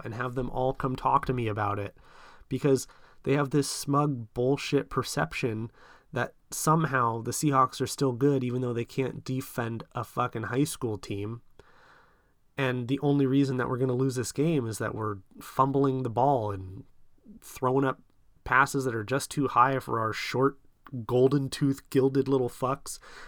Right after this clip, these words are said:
who, instead of trying to bat it down when they realize it's out of their reach, punch it back up into the sky. And Jadeveon Clowney, seriously? Seriously? Like, I might just be a grumpy forty-niner fan, but, like,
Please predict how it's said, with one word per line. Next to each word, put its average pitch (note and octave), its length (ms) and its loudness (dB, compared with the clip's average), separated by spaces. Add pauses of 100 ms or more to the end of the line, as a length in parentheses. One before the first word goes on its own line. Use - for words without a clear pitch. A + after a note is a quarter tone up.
who, C#3+ 140 0
instead C3+ 360 2
of C3+ 100 0
trying C#3 240 0
to C3 80 -2
bat A2+ 300 -2
it B2+ 120 -2
down C3+ 260 2
when C3 100 0
they A2 80 -4
realize A#2+ 400 -2
it's - 120 -10
out C3 160 -2
of B2 60 -2
their A#2 160 -2
reach, D3 340 0 (460)
punch D#3+ 380 2
it D#3+ 100 0
back D#3 220 0
up C#3+ 180 -2
into C#3 140 0
the B2 80 -2
sky. C3 600 -2 (1900)
And C#3 100 2
Jadeveon G3+ 420 4
Clowney, A2 480 -2
seriously? G3 640 2 (3000)
Seriously? F3 500 0
Like, D#3 200 2
I F#3+ 60 4
might G3+ 200 2
just E3 160 -2
be D3+ 80 4
a A#2 60 4
grumpy A#2+ 300 -2
forty-niner A2+ 480 -4
fan, C3 260 -2
but, - 100 -6
like, G#2+ 240 -6